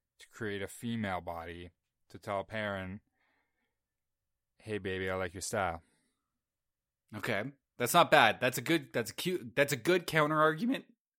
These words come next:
Speaker 2: and I'm gonna keep it locked in my head. But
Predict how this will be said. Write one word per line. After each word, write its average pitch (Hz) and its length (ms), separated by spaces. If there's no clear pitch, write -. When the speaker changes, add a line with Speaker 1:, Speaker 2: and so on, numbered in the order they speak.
Speaker 2:
and 123 100
I'm 123 100
gonna 127 160
keep - 300
it - 200
locked 123 340
in 131 100
my 117 140
head. 107 320
But 151 200